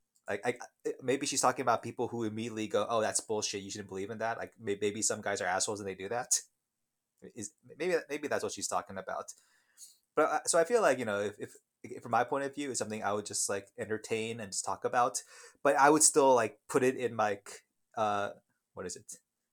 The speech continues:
Like, write it down, <laughs> not write it down, like, make a mental note, "Oh, it's an astrology person." And, you know, maybe it's unfair to, like,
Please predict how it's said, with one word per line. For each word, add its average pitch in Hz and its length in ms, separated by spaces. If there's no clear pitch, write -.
Like, 104 140
write 107 160
it 113 140
down, 104 180
<laughs> - 60
not 151 180
write 120 160
it 98 80
down, 101 200
like, 101 140
make 104 160
a 110 40
mental 101 260
note, 101 220
"Oh, 107 180
it's 95 120
an 104 80
astrology 98 400
person." 98 460
And, 107 240
you 120 60
know, 98 120
maybe 131 260
it's 131 120
unfair 117 520
to, 123 140
like, 107 240